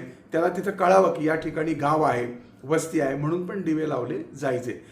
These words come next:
आता जर तुम्ही बघाल तर आता या फ्लॅट सिस्टीमच्या जमान्यामध्ये, अ, मुंबई पुण्यासारख्या,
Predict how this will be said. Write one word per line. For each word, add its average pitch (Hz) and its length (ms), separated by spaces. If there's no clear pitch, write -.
आता 165 220
जर 214 160
तुम्ही 208 220
बघाल 196 320
तर 202 80
आता 175 280
या 190 140
फ्लॅट 170 260
सिस्टीमच्या 180 480
जमान्यामध्ये, 165 720
अ, 147 120
मुंबई 160 300
पुण्यासारख्या, 170 680